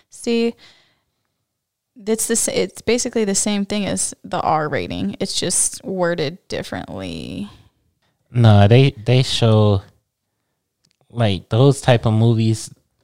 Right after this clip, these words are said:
Speaker 2: have a, like, a lot more sex in it
Speaker 1: Okay, well,
Speaker 2: than
Speaker 1: yeah,
Speaker 2: usual.
Speaker 1: it, it did say something about sexual stuff, but again, I think this is the one that more family listens to.
Speaker 2: Oh, well, well,
Speaker 1: And
Speaker 2: yeah.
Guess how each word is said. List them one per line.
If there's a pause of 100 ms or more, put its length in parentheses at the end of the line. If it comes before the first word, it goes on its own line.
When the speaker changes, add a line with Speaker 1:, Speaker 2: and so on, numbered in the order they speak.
(160)
Speaker 2:
have
a,
like,
a
lot
more (920)
sex (100)
in
it (880)
Speaker 1:
Okay, (100)
well,
Speaker 2:
than
Speaker 1:
yeah,
Speaker 2:
usual.
Speaker 1:
it,
it
did
say
something
about
sexual
stuff,
but (380)
again, (720)
I
think
this
is
the
one
that (720)
more
family
listens
to.
Speaker 2:
Oh,
well,
well,
Speaker 1:
And
Speaker 2:
yeah.